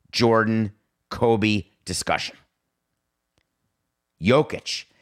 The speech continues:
has a chance to be the greatest center of all time. He's got to deal with Shaq and Russell and Chamberlain and Jabbar. Jokic is the type of player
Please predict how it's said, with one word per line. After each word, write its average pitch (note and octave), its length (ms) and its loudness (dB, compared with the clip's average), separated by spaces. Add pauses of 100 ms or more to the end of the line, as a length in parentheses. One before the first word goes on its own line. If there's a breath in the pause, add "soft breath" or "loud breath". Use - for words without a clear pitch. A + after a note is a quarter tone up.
(120 soft breath)
has A2+ 180 0
a G#2 60 -6
chance B2 460 -2
to C#3 120 0
be G2+ 420 -2 (160 soft breath)
the A2 120 -2
greatest A#2 600 -2
center A2 540 -4 (640)
of G#2+ 200 0
all G2+ 320 0
time. E2 300 -4 (440 loud breath)
He's G2+ 200 -6
got G2 200 0
to F#2 80 0
deal F#2+ 300 0
with D#2+ 120 -4
Shaq C3 500 -2 (200 soft breath)
and E2 240 -8
Russell C3 440 0 (100)
and D2 160 -14
Chamberlain B2+ 720 0
and D#2 160 -8
Jabbar. A2 600 2 (920 soft breath)
Jokic B2+ 460 0
is C3 140 -2
the G2+ 80 -8
type A2+ 340 -2
of C3 140 -4
player F#2 480 0